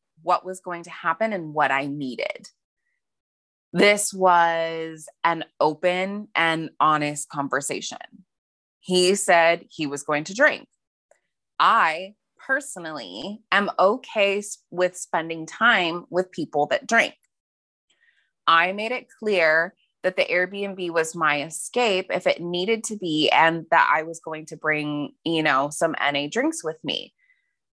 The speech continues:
This person was so respectful of that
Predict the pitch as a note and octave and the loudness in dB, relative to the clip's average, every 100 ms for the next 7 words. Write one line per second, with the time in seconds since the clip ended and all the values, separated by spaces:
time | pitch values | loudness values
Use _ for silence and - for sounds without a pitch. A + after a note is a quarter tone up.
0 | _ _ _ _ _ G3 F3+ A3+ A#3 - | _ _ _ _ _ 2 6 8 8 4
1 | - - _ _ _ _ _ _ _ _ | 0 -4 _ _ _ _ _ _ _ _
2 | _ _ _ - - A#3 A#3 F#3+ E3+ E3 | _ _ _ -2 4 4 4 2 2 0
3 | E3 - F3 F3 - - - F#3+ F3+ F#3 | -6 -6 -2 -2 -4 -6 0 4 6 6
4 | G#3+ A3+ A#3+ A#3 F#3 E3+ - - D#3+ F#2 | 4 -2 -6 -4 -2 -2 -4 -4 -2 -2
5 | D3+ D#3+ D3 C#3+ | -2 0 0 0